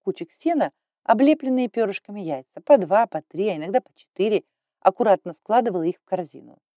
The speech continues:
Чувство было такое непередаваемое. Мне очень нравилось заниматься сбором яиц.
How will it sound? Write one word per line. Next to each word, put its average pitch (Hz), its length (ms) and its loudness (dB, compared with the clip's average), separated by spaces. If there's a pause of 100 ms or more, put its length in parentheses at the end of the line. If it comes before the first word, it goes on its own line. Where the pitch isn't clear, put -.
(380)
Чувство 330 300 2
было 285 220 4
такое 302 420 6 (360)
непередаваемое. 202 1040 -2 (440)
Мне 294 280 4
очень 277 240 0
нравилось 139 460 -4 (300)
заниматься 143 420 -16
сбором 143 320 -10
яиц. 147 260 -12